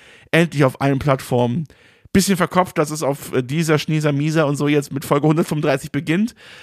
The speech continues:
Aber ey, die ersten hundertvierunddreißig Folgen waren Warm-up. Und wenn ihr die noch nachhören wollt, bei Patreon sind sie zu finden.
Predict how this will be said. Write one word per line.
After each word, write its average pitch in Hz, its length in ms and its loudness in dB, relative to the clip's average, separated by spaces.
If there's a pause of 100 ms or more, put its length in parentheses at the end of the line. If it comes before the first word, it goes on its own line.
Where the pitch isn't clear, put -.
(160)
Aber 190 420 2
ey, 185 300 2
die 139 180 -8
ersten 170 280 0
hundertvierunddreißig 175 680 0
Folgen 165 320 -2
waren 147 240 0
Warm-up. 139 360 0
Und - 100 -6
wenn 156 100 0
ihr 190 80 2
die 175 100 -4
noch 165 140 0
nachhören 185 500 -2
wollt, 180 260 0 (560)
bei 139 100 0
Patreon 180 480 -2
sind 190 180 -2
sie 196 100 -8
zu 202 120 -6
finden. 180 440 -4